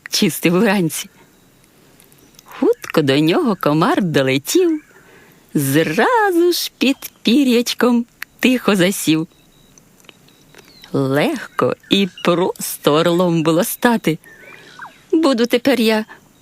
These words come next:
володар, літати. Заздрити буде весь рід комариний.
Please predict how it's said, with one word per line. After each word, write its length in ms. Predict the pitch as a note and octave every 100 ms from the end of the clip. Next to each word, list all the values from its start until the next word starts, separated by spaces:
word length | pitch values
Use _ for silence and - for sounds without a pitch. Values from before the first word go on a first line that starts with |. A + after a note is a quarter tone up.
| _ - - -
володар, 540 | G3 B3+ F#3+ C3+ D3 G3+
літати. 640 | - F4 - G#3 F#3 - D#3 - _ _ _ _ _ _ - _ _ _ _
Заздрити 880 | D3+ C3+ G3 G4 C#4 F3 D#3 - E3+
буде 260 | D#3+ E3+
весь 240 | D#3+ F3 -
рід 220 | B3 -
комариний. 680 | - F3+ F#3+ G3 F#3 D#3+